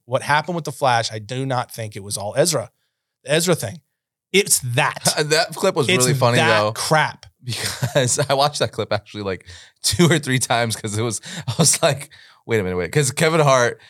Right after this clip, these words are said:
Speaker 2: kept saying how successful it is. I, even after that clip, I went and I was like, "How much money did it make?" I think it made, like, five hundred, four hundred mil
Speaker 1: Yeah,
Speaker 2: worldwide.
Speaker 1: worldwide.
Speaker 2: Which is technically not a flop.
Speaker 1: It
Speaker 2: It made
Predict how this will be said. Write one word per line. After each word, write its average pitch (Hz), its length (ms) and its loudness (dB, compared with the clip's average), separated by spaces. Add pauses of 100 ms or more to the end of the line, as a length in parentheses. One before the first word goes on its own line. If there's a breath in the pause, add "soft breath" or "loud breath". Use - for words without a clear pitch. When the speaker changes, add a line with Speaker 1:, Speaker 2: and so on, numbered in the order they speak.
(100)
Speaker 2:
kept 131 160 0
saying 123 200 2
how 113 100 4
successful 107 640 0
it 95 60 0
is. 85 60 -2
I, 131 120 2
even 170 200 4
after 147 360 2
that 131 180 4
clip, 127 200 2
I 113 80 6
went 117 160 4
and 113 100 -2
I - 20 0
was 107 120 -4
like, 107 120 0
"How - 80 -10
much 403 140 -12
money 110 100 -6
did 85 80 -8
it 78 80 -8
make?" 69 180 -8 (400)
I 120 100 0
think 175 100 2
it 170 40 0
made, 151 140 4
like, 113 220 2
five 110 220 4
hundred, 110 320 -2
four 107 140 0
hundred 101 180 -2
mil 101 340 0
Speaker 1:
Yeah, 185 300 4
Speaker 2:
worldwide. 95 380 4
Speaker 1:
worldwide. 131 600 4
Speaker 2:
Which 185 360 2 (360)
is 202 180 4
technically 226 320 4
not 180 160 6
a 139 60 2
flop. 143 340 2
Speaker 1:
It 220 220 6
Speaker 2:
It - 0 -
made 208 80 4